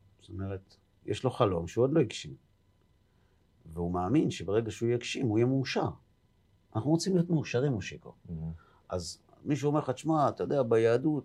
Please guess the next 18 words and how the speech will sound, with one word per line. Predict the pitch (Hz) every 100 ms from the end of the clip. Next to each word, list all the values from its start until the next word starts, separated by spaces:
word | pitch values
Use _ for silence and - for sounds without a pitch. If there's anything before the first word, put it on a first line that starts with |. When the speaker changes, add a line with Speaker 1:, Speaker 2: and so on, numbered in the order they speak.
| -
Speaker 1:
אתה |
מגיע | 104 107 123
לשלמות, | 110 - 113 127 151 139 117
אתה | 98
מתחבר | - - 104
לקדוש | 107 101 104 143 139
ברוך | 127 -
הוא, | 110 90
אתה | 92
מרגיש | 98 113 98
מאושר", | 110 101 - -
הוא | -
אומר, | -
"בסדר | - - -
גמור, | - - - - _ _ _ -
אני | 117
שמח | - 143 -
בשבילך." | 139 92 85